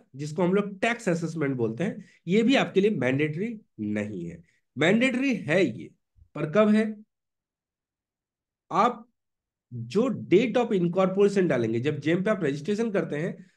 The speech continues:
तो आपको यहाँ पे पूछा जाता है date of incorporation, मतलब कंपनी चालू होने का डेट। तो date of incorporation से ट्वेंटी फ़ोर मंथ,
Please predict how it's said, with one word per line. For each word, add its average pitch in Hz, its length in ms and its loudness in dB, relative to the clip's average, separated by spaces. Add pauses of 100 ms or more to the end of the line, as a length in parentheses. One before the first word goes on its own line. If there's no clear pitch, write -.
(140)
तो 175 40 2
आपको 156 240 -2
यहाँ 185 240 2
पे 202 200 2
पूछा 175 280 0
जाता 151 240 0
है 170 140 -4 (440)
date 190 300 8
of 208 220 2
incorporation, 101 840 -8 (340)
मतलब 135 400 -2
कंपनी 160 460 0
चालू 135 320 -2
होने 143 240 0
का 208 160 0 (680)
डेट। 113 300 2 (560)
तो 185 60 6 (160)
date 240 240 6
of 254 160 0
incorporation 214 840 0
से 180 240 2 (1800)
ट्वेंटी 196 500 2
फ़ोर 190 360 4
मंथ, 139 400 -2